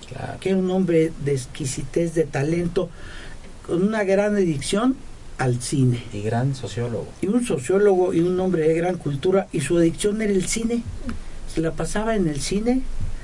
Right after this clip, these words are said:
Speaker 2: y luego venía a comentar las películas con los alumnos y con los amigos, con una descripción hermosísima que hacía de las películas.
Speaker 1: Lo que hace actualmente la doctora Karina Gómez Frode.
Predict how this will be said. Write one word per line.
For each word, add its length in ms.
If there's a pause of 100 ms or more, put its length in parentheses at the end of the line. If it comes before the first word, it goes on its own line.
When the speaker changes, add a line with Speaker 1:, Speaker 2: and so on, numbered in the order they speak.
(180)
Speaker 2:
y 180
luego 320
venía 260
a 60
comentar 440
las 140
películas 580
con 180
los 180
alumnos 520
y 60
con 180
los 180
amigos, 480 (520)
con 140
una 220
descripción 600
hermosísima 800
que 80
hacía 200
de 60
las 140
películas. 680 (260)
Speaker 1:
Lo 140
que 100
hace 240
actualmente 680
la 380 (180)
doctora 400
Karina 400
Gómez 320
Frode. 360